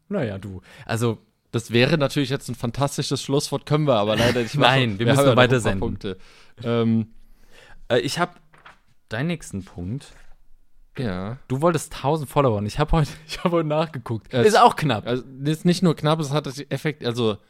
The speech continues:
Speaker 1: Ist knapp.
Speaker 2: tatsächlich in diesem Jahr mehr Follower dazugekommen als in den Jahren davor. Das schon, aber ich bin trotzdem noch locker
Speaker 1: Du bist
Speaker 2: fünfzig
Speaker 1: bei,
Speaker 2: weg.
Speaker 1: du bist bei neunhundertneunundvierzig. Heute Morgen zumindest.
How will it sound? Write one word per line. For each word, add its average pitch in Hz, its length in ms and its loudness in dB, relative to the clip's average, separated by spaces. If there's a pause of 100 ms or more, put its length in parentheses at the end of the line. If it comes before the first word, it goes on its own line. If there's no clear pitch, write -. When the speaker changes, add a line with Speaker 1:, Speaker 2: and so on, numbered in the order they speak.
(120)
Speaker 1:
Ist - 180 -6
knapp. 101 200 -4
Speaker 2:
tatsächlich 151 560 -2
in 143 100 -2
diesem 139 280 -4
Jahr 127 200 -2
mehr 120 480 -2
Follower 143 380 -4
dazugekommen 135 840 -10
als 127 280 -6
in 120 100 -6
den 113 140 -6
Jahren 110 400 -6
davor. 101 600 -10 (460)
Das 107 200 -6
schon, 147 440 -4 (280)
aber 113 280 -2
ich 107 120 -6
bin 113 160 0
trotzdem 107 360 -4
noch 92 140 -6
locker 101 600 -4 (440)
Speaker 1:
Du 120 100 -4
bist 127 200 0
Speaker 2:
fünfzig 117 300 2
Speaker 1:
bei, 92 80 -4
Speaker 2:
weg. - 200 -10
Speaker 1:
du - 60 -20
bist 120 160 -4
bei 117 80 0
neunhundertneunundvierzig. 110 1000 -2 (640)
Heute 107 140 -2
Morgen 107 260 -2
zumindest. - 360 -12